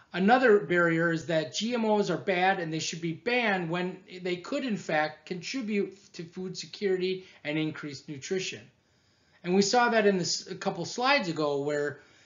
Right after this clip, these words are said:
G M Os have, there's, as of right now, no link to them being bad for humans.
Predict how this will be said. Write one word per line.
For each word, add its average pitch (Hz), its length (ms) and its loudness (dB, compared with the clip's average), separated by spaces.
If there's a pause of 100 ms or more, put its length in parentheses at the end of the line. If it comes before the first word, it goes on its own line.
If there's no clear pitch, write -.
(400)
G 214 220 0
M 220 120 4
Os 214 380 4 (760)
have, 165 560 -4
there's, 196 500 8 (380)
as 190 200 0
of 202 100 -4
right 220 160 -4
now, 180 180 -2
no 175 220 -2
link 208 480 -4
to 185 120 -8
them 165 300 -8
being 175 240 -4
bad 185 420 -6
for 151 80 -20
humans. 139 640 -10